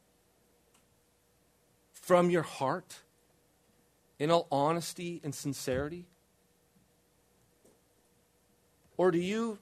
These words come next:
go through your motions with your pious platitudes and just say the right things because that's what you're supposed to do? There's a big difference. You need a place where you can get away and be private.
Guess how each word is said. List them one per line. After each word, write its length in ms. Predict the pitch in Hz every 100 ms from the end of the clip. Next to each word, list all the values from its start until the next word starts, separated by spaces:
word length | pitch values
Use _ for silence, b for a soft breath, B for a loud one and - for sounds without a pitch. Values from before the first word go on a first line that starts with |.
| _ _ _ _ _ _ -
go 220 | 139 185 196
through 220 | - 196
your 120 | 180
motions 520 | 170 190 185 147 113
with 200 | 123 -
your 80 | 135
pious 440 | - 165 160 156
platitudes 760 | - 165 160 156 - 131 107 104
and 160 | 113 107
just 300 | 143 - -
say 180 | 160
the 120 | 147 143
right 220 | 139 135
things 420 | - 147 113 -
because 320 | - - 113
that's 200 | 123 123
what 80 | 131
you're 80 | 117
supposed 340 | - 123 117
to 60 | 117
do? 180 | 123 113 _ - _ _ - _ _ _ _ _ _ _ _ _ _ _ _ _ _ _
There's 140 | 151 151
a 60 |
big 260 | 135 160 139
difference. 560 | 151 - 95 - - - _ _ _ _ b b b -
You 220 | 190 247
need 200 | 226 214
a 60 |
place 640 | 180 - 180 143 107 - -
where 160 | 139 139
you 200 | 160 175
can 180 | 175
get 240 | 127 135 147
away 440 | 156 139 120 110
and 100 | 110
be 80 | 117
private. 560 | 120 - 123 120 98